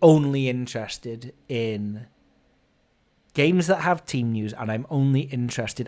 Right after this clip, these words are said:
after normalization now, because that is where I see the edges appearing. Now, in the last three or four weeks, we've had a couple of hiccups with the tool, technological side of the tool, where, um,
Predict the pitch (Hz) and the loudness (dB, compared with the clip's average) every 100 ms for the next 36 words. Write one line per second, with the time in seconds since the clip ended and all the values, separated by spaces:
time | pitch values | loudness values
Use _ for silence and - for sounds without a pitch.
0 | - 135 131 - - 131 117 120 117 113 | -2 2 2 0 -4 -2 0 -2 -2 -6
1 | 110 113 110 107 - 113 104 113 127 117 | -8 -10 -10 -12 -12 -12 -12 -8 -6 -6
2 | 120 160 160 - 190 156 113 113 160 - | 4 6 6 2 2 4 4 2 -4 -8
3 | - - _ _ _ _ - 139 123 110 | -12 -20 _ _ _ _ 0 4 4 4
4 | 101 95 _ _ - 117 - 117 107 104 | 0 -4 _ _ -6 -4 -4 -4 -4 -6
5 | 104 _ _ _ - 127 113 101 110 95 | -8 _ _ _ -6 -4 -4 -6 -6 -10
6 | - - - 104 98 104 127 135 143 185 | -12 -10 -6 -6 -4 0 4 6 6 6
7 | 190 - 180 170 175 147 127 127 120 117 | 4 4 4 6 6 6 4 0 -2 2
8 | 117 113 _ - - 175 165 139 135 135 | 2 0 _ -2 0 0 0 -2 0 -2
9 | 135 - 123 _ - 123 120 117 104 - | -4 -12 -12 _ -2 0 0 0 -4 -14
10 | - _ _ - 160 143 143 - 160 160 | -20 _ _ 0 4 4 4 0 0 2
11 | 147 135 135 139 131 127 - 127 117 135 | 0 2 2 0 -2 -10 -4 -4 -2 0
12 | 127 120 113 113 - - 196 190 180 - | 2 0 -4 -8 -6 2 6 6 2 -8
13 | - - _ 131 123 113 113 107 98 _ | -20 -20 _ 2 4 4 2 0 -4 _
14 | - 120 117 113 110 110 107 104 | -2 2 4 4 2 0 -4 -6